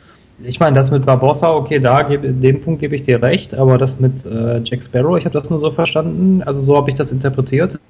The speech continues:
dass der Krake ihn zum, zu diesem Punkt gebracht hat, zum Ende der Welt. Und da spielt auch wieder dieses Davy Jones Logger mit rein, dass das vielleicht hier der Spind,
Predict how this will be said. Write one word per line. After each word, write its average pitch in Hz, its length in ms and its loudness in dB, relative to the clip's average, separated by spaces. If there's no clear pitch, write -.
dass 131 220 -2
der 127 100 -6
Krake 135 400 -4
ihn 135 300 -2
zum, 131 500 2
zu - 140 -4
diesem 135 260 2
Punkt 170 300 4
gebracht 110 420 -2
hat, 107 160 -8
zum 113 200 -4
Ende 135 180 2
der 123 220 4
Welt. 127 320 2
Und 113 80 0
da 123 320 4
spielt 147 340 -6
auch 131 140 2
wieder 143 140 4
dieses 131 360 2
Davy 139 220 2
Jones 135 400 2
Logger 135 380 4
mit 110 220 -2
rein, 107 300 0
dass 113 160 -4
das 123 140 -2
vielleicht 123 260 -2
hier 131 100 2
der 123 160 2
Spind, 170 600 0